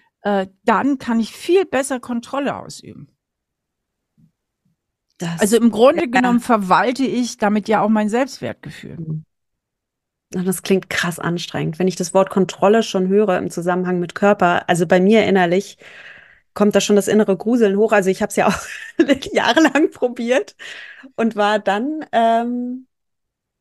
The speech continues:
Speaker 2: war dann frei und kam dann in mir an, in meinem Körper, als ich mal diese Kontrolle endlich mal aufgegeben habe. Und das heißt nicht, dass ich jetzt alles esse und in mich hineinschaufle, aber ich achte auf mich, ich spüre meinen Körper hinein, ich esse auch gesund und gut, aber eben ohne dieses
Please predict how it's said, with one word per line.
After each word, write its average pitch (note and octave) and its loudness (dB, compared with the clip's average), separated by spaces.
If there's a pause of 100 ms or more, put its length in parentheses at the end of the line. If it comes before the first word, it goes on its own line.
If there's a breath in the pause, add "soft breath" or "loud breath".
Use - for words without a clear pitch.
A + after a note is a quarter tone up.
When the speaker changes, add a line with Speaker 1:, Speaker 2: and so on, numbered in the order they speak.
(300)
Speaker 2:
war G#3 0
dann A#3 2
frei B3 -2
und F#3 -10
kam G3+ -8
dann A3+ -4
in A#3+ -4
mir G#3+ 0
an, G#3 -2
in F#3+ -6
meinem G3 -2
Körper, G#3 -4
als F3+ -8
ich F3+ -8
mal F#3 -2
diese F3 -4
Kontrolle F3 -8
endlich D#3+ -8
mal D3+ -4
aufgegeben E3+ -6
habe. D#3+ -4
Und D#3+ -10 (340)
das D#3 -2
heißt F3+ 0
nicht, A#3+ 2
dass G3 0
ich F#3+ -4
jetzt - -2
alles G#3 -2
esse A3+ -2
und F#3 -2
in F3+ -4
mich F3+ -4
hineinschaufle, G3+ 0 (440 loud breath)
aber F#3 -2
ich - -10
achte - -6
auf A#3+ -2
mich, A#3+ -2
ich - -12
spüre - -2
meinen F#3 -2
Körper G3+ -4
hinein, F#3 -2
ich - -12
esse - -6
auch F3 -6
gesund F#3 -2
und F3+ -4
gut, B3+ -4
aber F#3+ -4
eben G3+ -6
ohne A#3+ -2
dieses G3+ -6